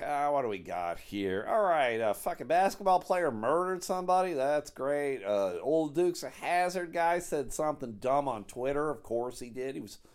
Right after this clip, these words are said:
from the goddamn Dukes of Hazzard. You're not expecting fucking Mensa members to be from the Dukes of Hazzard, do you? Uh, Michigan man fucking destroyed his mom's house.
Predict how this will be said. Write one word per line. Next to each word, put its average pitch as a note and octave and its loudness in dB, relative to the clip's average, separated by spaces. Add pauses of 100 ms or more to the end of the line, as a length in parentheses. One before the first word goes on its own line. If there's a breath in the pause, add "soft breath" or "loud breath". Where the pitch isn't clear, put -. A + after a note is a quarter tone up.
(300 soft breath)
from - -12
the A#2+ -12
goddamn C3 2
Dukes D3 4
of B2 -2
Hazzard. C3 2
You're A#2 -8
not C#3 -2
expecting B2+ -4
fucking G2 -8
Mensa A2+ -4
members F2 -8
to - -20
be F2+ -12
from G2+ -10
the D#2+ -12
Dukes G#2 -10
of D#2 -14
Hazzard, F2+ -8
do D2+ -12
you? - -18
Uh, D3 4
Michigan F#3 -2
man F3+ -2
fucking E3 2
destroyed D#3+ -2
his C#3+ -6
mom's C#3 -6
house. A3+ 0